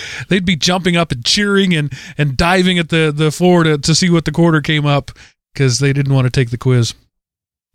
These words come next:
And, and every time, it happened several times, somebody would ask him, "Hey, are we gonna review for this test?" And he'd say, "What do you think I've been doing every day?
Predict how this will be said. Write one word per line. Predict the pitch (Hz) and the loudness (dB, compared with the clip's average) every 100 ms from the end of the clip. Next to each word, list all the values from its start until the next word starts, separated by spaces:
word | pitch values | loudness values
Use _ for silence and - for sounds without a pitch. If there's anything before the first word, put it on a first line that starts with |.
| 131 | -4
And, | 143 127 | -4 0
and | 151 | 0
every | 156 190 208 | 0 -2 -4
time, | 190 175 156 | -2 -2 -2
it | 151 | -2
happened | 143 180 160 147 | -2 -2 -4 -2
several | 156 147 | 0 0
times, | 143 113 | 0 0
somebody | 113 156 147 | 0 2 2
would | 135 | 2
ask | 131 131 | 2 0
him, | 135 131 - - _ | -2 -4 -12 -20 _
"Hey, | - 185 | -6 -2
are | 175 | 0
we | 220 | -2
gonna | - 202 | 0 2
review | 180 151 156 220 240 | 2 2 2 4 4
for | 220 | 2
this | 208 | 0
test?" | - 208 254 - - - _ | 2 0 0 -2 -6 -14 _
And | - | -6
he'd | 101 - | -4 -4
say, | 101 92 | -4 -4
"What | - 98 | -4 -2
do | 90 | -2
you | |
think | 95 110 | -2 0
I've | 120 | 0
been | 131 143 | 0 0
doing | 208 240 | 0 0
every | 101 90 | 0 -2
day? | 87 80 - | -6 -10 -16